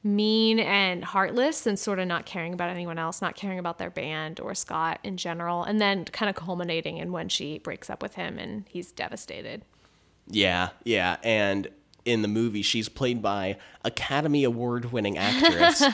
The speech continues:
Speaker 1: <laughs>
Speaker 2: Brie Larson.
Speaker 1: Before she was Academy Award-winning.
Speaker 2: Before she was Academy.
Speaker 1: <laughs>
Speaker 2: Back when they described her as an up-and-coming actress.
Speaker 1: Yeah.
Speaker 2: Which, I mean, this
Speaker 1: Mm-hmm.
Speaker 2: was seven years ago, so I guess that makes sense.
Speaker 1: Yeah.
Speaker 2: But, uh, she's fantastic in it. I love, she kinda has this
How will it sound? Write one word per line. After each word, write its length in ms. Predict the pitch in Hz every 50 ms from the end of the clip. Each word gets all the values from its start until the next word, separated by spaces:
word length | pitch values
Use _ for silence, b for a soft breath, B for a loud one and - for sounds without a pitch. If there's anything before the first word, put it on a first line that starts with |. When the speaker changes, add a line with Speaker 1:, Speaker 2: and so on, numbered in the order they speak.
| - -
Speaker 1:
<laughs> 160 | - - -
Speaker 2:
Brie 200 | 117 123 113 110 110
Larson. 680 | 101 95 92 95 95 - - - 78 80 80 87 95
Speaker 1:
Before 380 | 156 - - - - 240 247 233
she 160 | - 240 226
was 160 | 220 214 190
Academy 480 | 208 - - 196 175 170 175 175 170 165
Award-winning. 500 | 165 151 156 165 - 180 180 - 120 -
Speaker 2:
Before 240 | - - - 123 120
she 140 | - 320
was 120 | - - -
Academy. 600 | 349 359 - - 330 - - 247 233 - 190 - - 165
Speaker 1:
<laughs> 80 | - -
Speaker 2:
Back 260 | 127 117 123 139 -
when 100 | 143 139
they 120 | 131 135 131
described 580 | 120 117 - - - 127 113 98 107 113 -
her 200 | - - 120 107
as 380 | - - 101 95 92 92 - - -
an 120 | 107 98 -
up-and-coming 880 | 98 101 - - 95 98 101 - - 104 95 95 98 92 90 90 92 - - -
actress. 560 | - 62 - - - - 113 110 117 143 -
Speaker 1:
Yeah. 380 | 220 208 196 196 185 175 175 180 175
Speaker 2:
Which, 100 | 202 208
I 60 | 226 208
mean, 80 | 202
this 120 | 233 202 196
Speaker 1:
Mm-hmm. 80 | 190 117
Speaker 2:
was 120 | 110 107
seven 300 | - - 98 92 90 90
years 240 | 85 87 92 87 92
ago, 240 | 85 98 82 85 85
so 120 | - 98
I 60 | 95
guess 200 | 95 92 92 -
that 160 | - 90 -
makes 200 | 67 80 78 -
sense. 380 | - - 85 80 80 - - -
Speaker 1:
Yeah. 320 | 196 190 185 175 170 165 175 - b b b b b b b b -
Speaker 2:
But, 60 | 104
uh, 160 | 95 87 78
she's 460 | 78 - - 135 117 110 104 95 98 95 - - -
fantastic 840 | - - - 104 90 85 85 - 92 80 87 - - 90 87 -
in 140 | 98 85 85
it. 100 | 82 -
I 80 | 90
love, 220 | 92 90 87 - -
she 120 | - - 107
kinda 140 | 123 113 95
has 200 | - 107 104 98
this 220 | 95 95 92 -